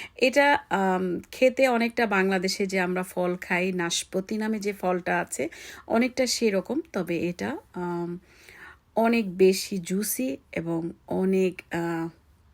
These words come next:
মোটামুটি মিষ্টি। আমি বলবো না যে অনেক মিষ্টি, তবে মোটামুটি ভালোই মিষ্টি।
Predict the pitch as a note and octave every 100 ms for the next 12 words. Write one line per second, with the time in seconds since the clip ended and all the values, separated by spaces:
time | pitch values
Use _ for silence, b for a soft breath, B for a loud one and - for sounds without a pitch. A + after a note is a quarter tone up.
0 | _ _ _ _ B B B - C#4+ F#4+
1 | F4 E4 C4 A3 - G3 C4+ B3 A3+ A3+
2 | A3+ A3+ A3 - G#3 A3+ C#4 G3+ F3+ -
3 | C#4+ B B B - A#3 A3+ A3 G#3+ G#3+
4 | G3 G3+ - F3+ F#3 F3+ E3+ D#3+ - -